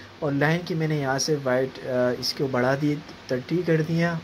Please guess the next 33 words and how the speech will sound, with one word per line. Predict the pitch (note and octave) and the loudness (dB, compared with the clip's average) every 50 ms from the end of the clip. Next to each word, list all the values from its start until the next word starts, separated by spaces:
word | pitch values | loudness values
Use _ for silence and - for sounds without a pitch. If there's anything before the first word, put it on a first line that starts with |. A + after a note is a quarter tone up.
| - | -4
और | C#3 C3 C3 | -4 -2 -2
यहाँ | B2+ C3 C3 C3+ | -2 0 0 0
से | C#3 - D#3+ | 0 0 0
इसकी | C#3+ - - - C#3+ | -2 -2 -2 -2 -4
width | B2 B2+ C#3+ D3 D3 - | 0 0 0 0 0 0
को | F3 | 0
भी | D#3+ D#3 | 0 0
मैंने | D3+ D3 C#3+ C#3+ | 0 0 0 0
बढ़ा | C#3 C3+ C3 B2 B2+ | 0 2 2 2 2
दिया। | B2+ C3 C3+ C3+ C3+ C3 - - - - - - - - - - | 0 0 0 0 0 -2 -6 -14 -18 -18 -18 -18 -18 -10 -2 0
और | D#3+ D3 D3+ | 2 2 2
इसके | D3 D#3+ D#3 - - - A3 G#3 | 0 -2 -2 -2 0 2 2 0
colors | G3+ - - E3 D3 D#3 F#3 A3 G#3+ - | 0 0 2 4 6 8 6 6 6 2
को | - - G#3 | 2 2 4
हमने | F#3+ E3 D#3+ D#3 D#3+ E3 E3 | 4 4 4 2 2 0 0
क्या | E3 D3 C3+ | 2 2 2
करना | C3 B2 A#2 G#2+ G#2+ G2+ | 2 0 -6 -6 -6 -8
है, | F#2 - - - - - - - D#3+ | -10 -10 -16 -20 -20 -20 -14 -6 -2
ये | D#3+ F3+ F#3+ F#3 | 2 2 4 4
हमने | D#3+ D#3+ D#3 D#3+ E3 D#3 | 4 2 2 4 4 2
एक | D3+ D3 | 2 2
design | C#3 C3+ B2+ C3+ B2+ C#3 D3 | 0 -2 -2 0 -2 -2 -2
सा | D3+ E3+ | -2 -2
बनाना | D#3+ C#3+ C3+ C3 B2+ C3+ C#3 | -2 -2 -2 -2 -2 -4 -4
है, | C#3+ | -4
कुछ | C#3 D3+ C#3+ C3+ C3 | -2 -2 -4 -4 -2
जाल | C3 C3 B2 B2+ C3+ | 0 4 4 4 4
सा | C3+ C3 - D3+ | 2 2 -2 -2
बनाना | B2+ B2 A#2 A#2 A#2+ C3 | -2 -2 -4 -4 -2 -2
होगा, | C3+ C3 B2+ D3 F3+ G#3 - - - - - - - - - - | -2 -2 -2 -2 -4 -6 -8 -14 -18 -18 -18 -18 -18 -12 -4 0
और | C#3+ C3+ C#3 D3 | 2 2 2 2
इसमें | C#3 - - F#3+ E3+ E3+ E3 | -2 -2 -2 -2 0 0 0
shape | E3 - - E3 E3 E3+ | 0 0 0 2 2 0